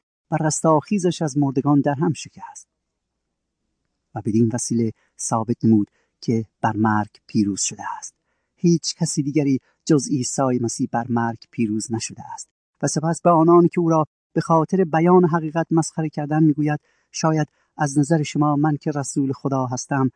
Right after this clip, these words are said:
احمق باشم. شما به زندگیتون فخر می‌کنید و خیال می‌کنید که خیلی چیزها در عمرتون کرده اید که می‌تونید بهش فخر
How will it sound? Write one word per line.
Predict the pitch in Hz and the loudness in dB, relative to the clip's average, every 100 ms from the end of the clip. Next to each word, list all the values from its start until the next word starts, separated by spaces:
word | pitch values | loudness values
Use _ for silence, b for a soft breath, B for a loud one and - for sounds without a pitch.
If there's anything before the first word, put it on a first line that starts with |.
| _ - | _ -8
احمق | 139 123 120 - | -4 -2 -4 -4
باشم. | 95 - - 107 _ _ _ _ _ _ _ | -10 -10 -18 -20 _ _ _ _ _ _ _
شما | - 165 175 | 2 4 6
به | 170 | 4
زندگیتون | 156 175 156 170 156 147 | 4 4 6 2 2 0
فخر | 135 135 127 - 120 | -2 -4 -6 -6 -4
می‌کنید | 120 - 123 - b - | -4 0 0 -2 b -4
و | 156 | -4
خیال | - 180 185 | 2 4 6
می‌کنید | 185 - 180 | 4 4 2
که | - | 2
خیلی | - 196 180 | 0 2 2
چیزها | - 170 170 160 | -2 -4 0 0
در | 156 | 0
عمرتون | - 165 151 - 151 | 2 2 2 0 -2
کرده | 151 139 147 | -2 0 -2
اید | - | 2
که | 151 | 2
می‌تونید | 147 143 135 | 2 2 0
بهش | 135 127 - | -2 -6 -4
فخر | 151 120 - | -2 -2 -8